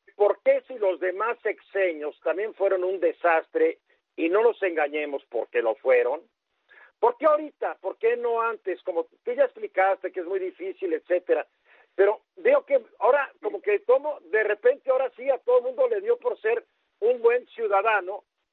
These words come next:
Speaker 2: cuando el, el, el desgarriate de este país viene por lo menos desde hace medio siglo. ¿Por qué ahorita? ¿Por qué no antes?
Speaker 1: O sea,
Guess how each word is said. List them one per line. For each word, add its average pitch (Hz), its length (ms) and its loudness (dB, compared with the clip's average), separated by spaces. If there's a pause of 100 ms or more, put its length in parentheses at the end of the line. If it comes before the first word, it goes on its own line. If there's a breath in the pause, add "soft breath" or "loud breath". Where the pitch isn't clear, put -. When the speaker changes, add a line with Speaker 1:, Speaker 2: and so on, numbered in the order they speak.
(120)
Speaker 2:
cuando 202 320 2
el, 214 160 -2 (640)
el, 233 200 2 (140)
el 202 200 -2
desgarriate 214 1000 0
de 220 120 0
este 214 200 -4
país 196 400 -2 (720)
viene 254 280 2
por 202 200 -8
lo 196 120 -2
menos 226 260 -4
desde 180 340 -2
hace 208 280 -6
medio 196 420 -4 (120)
siglo. 190 420 -12 (160)
¿Por - 160 -8
qué 294 80 -2
ahorita? 294 500 0 (240)
¿Por 208 140 -8
qué 254 100 0
no 254 140 2
antes? 175 280 -6 (220)
Speaker 1:
O 311 140 -4
sea, 311 120 -6